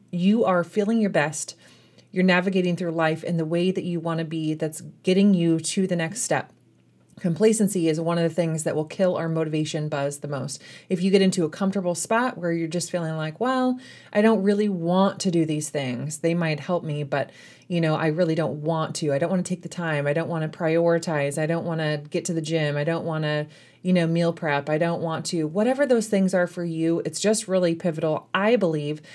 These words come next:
that we all keep each other accountable and that we all stay on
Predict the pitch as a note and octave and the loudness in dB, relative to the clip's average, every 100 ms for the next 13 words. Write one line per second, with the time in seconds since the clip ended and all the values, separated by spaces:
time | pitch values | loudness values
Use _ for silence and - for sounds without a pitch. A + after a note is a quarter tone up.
0 | - - F3+ E3+ E3+ - F3+ F3+ G3 G3+ | -20 -4 0 2 2 2 4 6 6 4
1 | - F#3 F#3 F#3 E3 D#3 D#3 G#3 A#3 A#3+ | -4 -4 -2 -2 -2 -2 -2 -2 0 0
2 | B3 B3 - - F3 D#3+ D#3+ E3 E3 E3 | -2 -4 -16 -8 -2 0 2 4 4 2
3 | - D#3+ D#3 D#3 D#3 D3 D3 D#3 | -2 0 0 0 -2 -2 -2 -4